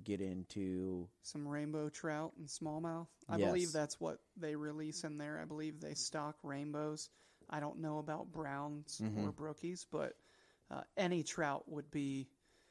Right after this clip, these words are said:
Speaker 1: Fun.
Speaker 2: a tickler for me,
Speaker 1: <laughs>
Speaker 2: man. I'd be tickled to death. And then, uh, of course, there's probably smallmouth in there. Um,
Speaker 1: I mean,
Speaker 2: and
Speaker 1: it's,
Speaker 2: God only, it's a
Speaker 1: it's a
Speaker 2: river.
Speaker 1: river in West Virginia.
Speaker 2: Yeah.
Speaker 1: There has to be
Speaker 2: There,
Speaker 1: smallmouth
Speaker 2: there
Speaker 1: there.
Speaker 2: could be, like, freaking sturgeon for all we know.
Speaker 1: <laughs>
Speaker 2: So, uh,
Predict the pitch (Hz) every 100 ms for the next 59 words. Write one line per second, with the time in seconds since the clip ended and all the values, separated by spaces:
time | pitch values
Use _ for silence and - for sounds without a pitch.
0 | _ _ - - 87 85 85 170 - 143
1 | - 170 147 151 147 139 - 143 147 143
2 | - 156 151 147 151 151 143 - - 160
3 | 151 147 147 143 147 135 - - - -
4 | _ _ _ _ 190 - 180 160 - 151
5 | - 147 143 139 143 - 160 139 143 143
6 | 139 - 127 123 156 - - 170 139 113
7 | - 143 139 127 139 170 165 160 156 156
8 | 180 151 143 139 143 131 123 117 - 117
9 | 104 107 104 107 120 120 113 - 101 98
10 | 113 - - 170 165 92 156 147 165 160
11 | 156 151 147 143 - _ - - - -
12 | 160 - 139 - 151 147 143 143 139 -
13 | 135 151 - 160 185 202 - 180 - 190
14 | - 196 170 156 151 165 165